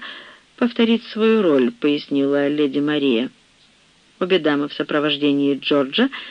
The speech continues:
направились к дому лорда Каслвуда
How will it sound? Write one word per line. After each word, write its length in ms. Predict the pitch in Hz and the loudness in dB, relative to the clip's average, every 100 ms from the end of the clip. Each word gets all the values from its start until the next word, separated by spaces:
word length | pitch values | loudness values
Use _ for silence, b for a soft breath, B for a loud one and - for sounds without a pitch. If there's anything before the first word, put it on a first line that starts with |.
| B B | B B
направились 680 | 196 202 240 311 311 240 160 | -2 0 2 2 2 2 0
к 60 | |
дому 380 | 156 220 277 247 - | 0 4 4 4 0
лорда 640 | 143 165 160 143 147 - - | -2 -2 0 0 0 0 -10
Каслвуда 720 | - 127 117 143 151 185 226 | -6 -4 -4 -6 -2 0 0